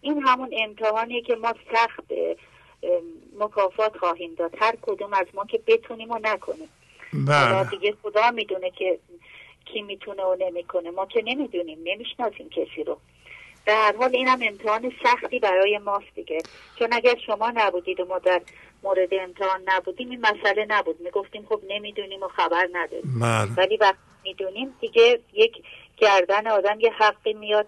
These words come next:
Speaker 1: که نمی‌تونه بگه: «نمی‌دونم و نفهمیدم.»
Speaker 2: بله، و من در ضمن این که من میام مسائل مالی رو مطرح می‌کنم، وظیفه‌مه بیام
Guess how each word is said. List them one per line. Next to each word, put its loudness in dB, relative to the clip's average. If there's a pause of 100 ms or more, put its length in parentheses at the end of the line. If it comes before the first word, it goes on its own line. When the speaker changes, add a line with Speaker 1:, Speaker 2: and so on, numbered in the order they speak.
Speaker 1:
که 2 (400)
نمی‌تونه -2
بگه: 6 (460)
«نمی‌دونم -4
و -4 (120)
نفهمیدم.» -6 (800)
Speaker 2:
بله، 4
و 6
من 4
در 6
ضمن 2
این 4
که 4
من 6
میام 4 (800)
مسائل 4
مالی 6
رو 6
مطرح 4
می‌کنم، 2
وظیفه‌مه 4
بیام 4